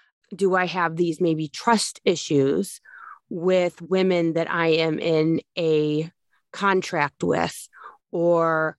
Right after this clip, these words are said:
they could hurt me in some way?" And so while I was working out, I said to myself,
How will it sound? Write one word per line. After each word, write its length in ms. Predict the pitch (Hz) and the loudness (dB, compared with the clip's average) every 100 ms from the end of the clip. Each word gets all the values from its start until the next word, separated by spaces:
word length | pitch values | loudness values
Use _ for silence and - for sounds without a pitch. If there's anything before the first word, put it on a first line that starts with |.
| _ _ _ | _ _ _
they 180 | 190 170 | 4 4
could 260 | 170 - 147 | 4 -2 -2
hurt 380 | - 208 214 196 | 0 2 2 2
me 260 | 170 160 | 0 0
in 160 | - 160 | -2 -4
some 320 | - 160 151 | -2 0 0
way?" 280 | 143 - 175 _ - _ _ _ 233 | -2 -4 -8 _ -20 _ _ _ 0
And 200 | 233 208 | 0 0
so 520 | 254 233 220 220 214 - - - _ | -2 0 2 2 0 -8 -20 -20 _
while 180 | 254 247 | -2 0
I 100 | 240 | 2
was 200 | 214 180 | 2 2
working 360 | 180 170 156 | 0 2 0
out, 220 | 156 160 | 2 2
I 120 | 170 165 | 0 -2
said 240 | - 147 | -4 -4
to 100 | 156 | 0
myself, 720 | 156 151 - 180 151 196 - | 2 2 2 2 2 0 -6